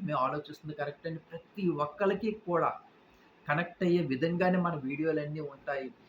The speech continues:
అందుకని మన ప్రతి ఒక్కళ్ళని కూడా నా ఛానల్ సబ్స్క్రైబ్ చేసుకోమని చెప్తా ఉంటుంటాను. అలాగే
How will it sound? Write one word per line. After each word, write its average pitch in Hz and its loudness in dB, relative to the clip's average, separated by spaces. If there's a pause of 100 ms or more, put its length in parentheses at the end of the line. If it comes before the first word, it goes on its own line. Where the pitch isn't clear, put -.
(180)
అందుకని 165 0
మన 180 2
ప్రతి - -6
ఒక్కళ్ళని 165 0
కూడా 180 -2
నా 165 -2
ఛానల్ 151 -2
సబ్స్క్రైబ్ 160 -10
చేసుకోమని 147 -10
చెప్తా - -8
ఉంటుంటాను. 120 -8 (960)
అలాగే 175 2